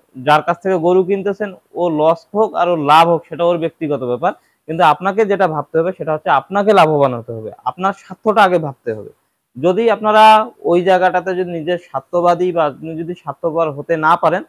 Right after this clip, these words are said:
তাহলে আপনার দ্বারা খামার হবে না, আপনার দ্বারা গরু কেনা সম্ভব না। কারণ আপনারা একটা জিনিস খেয়াল করে রা-, দেখুন, যেটা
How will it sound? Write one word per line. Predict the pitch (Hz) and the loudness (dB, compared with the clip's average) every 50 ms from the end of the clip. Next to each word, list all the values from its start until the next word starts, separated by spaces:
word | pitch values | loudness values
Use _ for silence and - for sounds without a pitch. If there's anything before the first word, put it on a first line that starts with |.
| _ _ _ _ _ _ _ _ _ - | _ _ _ _ _ _ _ _ _ -2
তাহলে | 143 156 160 165 | 0 0 2 2
আপনার | 156 147 156 156 139 | 2 0 0 -2 -2
দ্বারা | 143 143 147 | 0 0 0
খামার | 147 - - 135 131 131 | 0 -2 -4 -4 -4 -2
হবে | 135 139 143 165 | -2 -2 -2 -2
না, | 180 196 | -2 -2
আপনার | 185 147 143 147 139 123 | -4 -4 -4 -6 -6 -4
দ্বারা | 139 143 147 135 | -2 0 0 0
গরু | 135 147 143 143 | 2 0 0 0
কেনা | 143 139 131 127 | -2 -4 -6 -6
সম্ভব | - - 127 120 117 117 107 | -6 -8 -10 -8 -8 -8 -10
না। | 107 104 95 - _ _ _ _ _ _ _ _ - | -12 -14 -18 -20 _ _ _ _ _ _ _ _ 2
কারণ | 165 175 196 214 226 220 - - | 4 4 6 4 4 2 -2 -6
আপনারা | - - - 185 185 185 | -12 -6 -2 0 2 2
একটা | 185 185 - 202 | 2 2 2 0
জিনিস | 190 196 202 190 - | 0 -2 -4 -4 -2
খেয়াল | - 196 190 180 | 0 0 2 2
করে | 202 202 208 202 | 2 2 2 2
রা-, | 190 202 202 - _ _ _ _ _ _ _ _ _ _ _ _ _ _ _ _ _ - | 2 0 0 -4 _ _ _ _ _ _ _ _ _ _ _ _ _ _ _ _ _ -10
দেখুন, | 139 135 165 180 - 208 214 233 240 - 147 | -2 0 0 2 2 2 0 0 -2 -4 -4
যেটা | 147 156 165 170 | -2 2 4 4